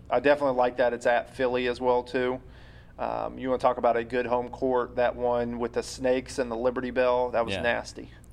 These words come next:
Speaker 2: It is. I, it is one of my favorite, as far as looks in a, in a N B A court. That's one of my favorite ones.
Speaker 1: I don't really understand the giving the credit to Kobe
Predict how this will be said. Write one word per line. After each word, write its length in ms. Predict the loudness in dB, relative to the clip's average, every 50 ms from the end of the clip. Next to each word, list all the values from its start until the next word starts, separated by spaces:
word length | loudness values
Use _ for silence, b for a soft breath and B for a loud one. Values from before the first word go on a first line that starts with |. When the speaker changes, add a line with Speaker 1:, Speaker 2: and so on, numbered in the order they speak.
| -14 -6
Speaker 2:
It 100 | -4 -4 -2
is. 280 | -2 -4 -6 -8 -6
I, 160 | -2 0 0
it 220 | 2 2 0 0 0
is 120 | -2 -2
one 160 | -2 -2 -2
of 60 | 0 0
my 100 | -2 -2
favorite, 460 | -2 -2 -2 -2 -2 -4 -6 -8 -8 -12 B B B B B B B
as 160 | -6 -4 -2
far 300 | 0 2 2 4 4 2
as 200 | 0 -2 -4 -4
looks 320 | -2 -2 -2 0 -2 -4
in 140 | -4 -4 -4 -4
a, 200 | -6 -6 -8 -12 -16 -14 -10
in 140 | -8 -6 -4
a 240 | -4 -4 -4 -6 -6 -6
N 160 | -4 -4 -2
B 140 | -2 -2 -2
A 100 | -2 -4
court. 300 | -4 -4 -4 -4 -4 -4
That's 240 | -4 -6 -6 -6
one 100 | -8 -8
of 60 | -6 -4
my 120 | -6 -6
favorite 320 | -6 -6 -8 -8 -8 -10
ones. 300 | -10 -10 -10 -10 -10 -2 2
Speaker 1:
I 100 | 2 2
don't 300 | 2 2 0 0 0 0
really 260 | 0 0 0 0 0
understand 680 | 0 0 -2 -4 -8 -6 -6 -4 -2 -2 -2 -2 -4 -8 -12 -18 -20 -12 -8
the 220 | -6 -6 -6 -8 -12 -8
giving 420 | -2 -2 -2 0 -2 -4 -6 -6
the 80 | -8 -10
credit 500 | -4 0 2 2 2 2 -2 -6 -8 -10
to 120 | -10 -10 -10
Kobe 580 | -6 0 0 2 2 2 -2 -2 -4 -4 -8